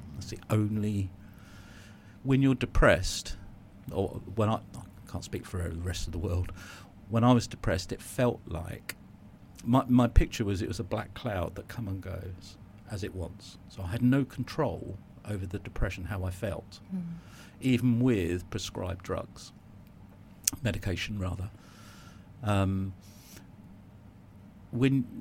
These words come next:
Speaker 1: when that, when depression happens and you don't feel in control, you feel something less than human.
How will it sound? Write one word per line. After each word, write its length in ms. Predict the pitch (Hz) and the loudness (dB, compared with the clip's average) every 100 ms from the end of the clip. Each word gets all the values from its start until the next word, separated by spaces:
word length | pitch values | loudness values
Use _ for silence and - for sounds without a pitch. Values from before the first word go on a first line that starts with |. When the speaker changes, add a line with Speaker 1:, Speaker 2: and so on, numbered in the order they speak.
| 69 | -4
Speaker 1:
when 320 | 120 139 143 | 4 6 8
that, 520 | 131 90 - - - - - - - - - - | 6 4 0 -6 -10 -10 -16 -20 -20 -20 -20 -12
when 340 | 123 127 127 123 | 0 4 4 4
depression 460 | - - 113 110 | 2 4 4 2
happens 400 | 104 120 - 90 | 4 4 4 0
and 120 | 101 | 2
you 120 | 107 117 | 4 4
don't 160 | 107 | 2
feel 200 | - 110 | 2 0
in 100 | 98 | 0
control, 640 | 90 98 92 135 110 - - | -2 -4 -2 0 0 0 -2
you 140 | - 90 | -2 -2
feel 240 | - 113 | -2 -4
something 380 | - 123 110 110 | 0 -2 0 -2
less 220 | 95 90 | 0 -2
than 160 | - 98 | -2 -4
human. 460 | 87 113 90 85 | 0 0 0 -2